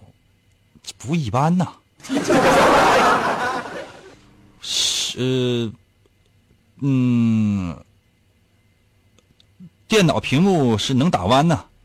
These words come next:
<laughs> 这，今天我要玩一晚呐，各种游戏玩得欢呐。”<laughs> 你看，你，他，他，李清照他老头儿只能整两句啊，李清照他整，整四句。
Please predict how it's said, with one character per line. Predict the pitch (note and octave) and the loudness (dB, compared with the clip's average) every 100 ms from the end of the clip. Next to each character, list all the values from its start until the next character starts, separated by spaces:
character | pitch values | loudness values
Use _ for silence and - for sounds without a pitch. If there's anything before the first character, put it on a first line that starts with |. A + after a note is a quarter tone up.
| - | -8
<laughs> | C4+ - F4+ - - - - - - C3+ - - - B3 - - - - - - - - _ - _ _ - _ _ _ _ - | -4 0 2 2 4 4 2 2 2 2 0 -2 -4 -6 -8 -10 -14 -16 -18 -20 -20 -20 _ -20 _ _ -20 _ _ _ _ -8
这， | D3 D3 C#3+ C#3+ C3+ C3+ A#2+ _ _ _ _ _ | -4 0 0 0 0 -2 -6 _ _ _ _ _
今 | - G3+ | 0 2
天 | G#3+ | 2
我 | C#3+ | 2
要 | C#3 | 2
玩 | C#3+ D3+ | 2 2
一 | G3+ | 2
晚 | C3 - F2 | 0 -2 -4
呐， | F#2+ E2+ - - - | -6 -6 -12 -16 -6
各 | - F3+ | -2 0
种 | |
游 | G#2 C#3 | 2 0
戏 | E3 | 0
玩 | G#2+ D#3+ | 0 0
得 | |
欢 | D#3+ E3 | 0 0
呐。” | F3+ - _ _ - | 0 -4 _ _ -6
<laughs> | C4+ - C4 - - - - - - C4 C4 - - B3 B3 - - - | -4 0 0 2 2 4 2 2 2 2 0 -2 -4 -6 -6 -10 -12 -4
你 | E3+ | -2
看， | G3+ A3 | 2 2
你， | F3 | 0
他， | - G3+ | -2 -2
他， | - G3 - | -2 -8 -6
李 | C3+ D#3+ | -2 2
清 | |
照 | A#3+ A#3 | 4 4
他 | A3 | 4
老 | D#3+ | 2
头 | A2+ | 4
儿 | D3 | 2
只 | E3+ | 2
能 | A2+ E3+ - - - | 0 0 -4 -14 -8
整 | - F#3+ | -2 0
两 | D3+ E2+ | 0 -4
句 | G#2+ G#2+ _ _ _ _ - | -8 -8 _ _ _ _ -6
啊， | C#3 D#3+ - | -4 -4 -4
李 | C#3+ | 0
清 | A3 | 2
照 | B3+ | 4
他 | A#3 | 2
整， | A#3 G2+ A#2+ | -2 -4 -4
整 | - A2 | -2 -2
四 | - - C#3 | -2 -4 -4
句。 | G2 | -6